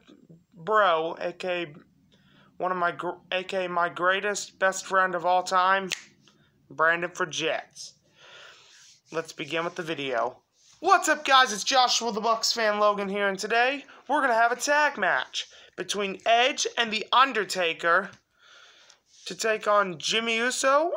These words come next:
and Bo Dallas. Oh, and by the way, Bearable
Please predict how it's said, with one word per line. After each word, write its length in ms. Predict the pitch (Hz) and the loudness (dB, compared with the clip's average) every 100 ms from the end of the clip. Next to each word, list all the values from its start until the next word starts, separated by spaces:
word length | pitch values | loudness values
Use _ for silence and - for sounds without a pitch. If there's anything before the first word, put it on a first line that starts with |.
| - - | -6 -4
and 300 | 190 156 165 | -4 -2 2
Bo 460 | 180 190 240 240 _ - | 4 4 0 -6 _ -2
Dallas. 760 | 185 202 185 127 - - - - _ - _ _ - | 4 4 2 -2 -4 -8 -10 -16 _ -20 _ _ 0
Oh, 140 | 254 | 2
and 80 | 247 | 4
by 160 | 254 254 | 4 4
the 100 | 254 | 4
way, 220 | 262 226 | 2 2
Bearable 500 | 151 214 220 220 | 2 2 2 0